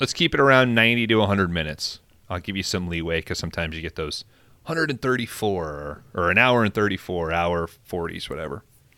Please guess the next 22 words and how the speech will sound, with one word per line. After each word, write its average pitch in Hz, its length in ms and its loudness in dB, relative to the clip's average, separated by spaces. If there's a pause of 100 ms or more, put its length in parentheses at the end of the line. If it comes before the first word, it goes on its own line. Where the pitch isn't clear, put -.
(1200)
Um, 110 880 -6 (840)
and 90 140 -8
we're 101 80 -6
going 120 320 -2
right, 117 280 0
we're 110 160 2
going 147 260 4
back 135 260 2
to 127 80 0
somebody. 156 640 4 (220)
He's 95 180 -4
come 139 380 -4
back, - 300 -2
right 180 200 -4
back 196 220 -2
on 196 100 2
the 180 100 2
list. 175 300 2
We're 107 60 -4
going 123 400 6
Albert 139 340 4
Pyun. 151 640 2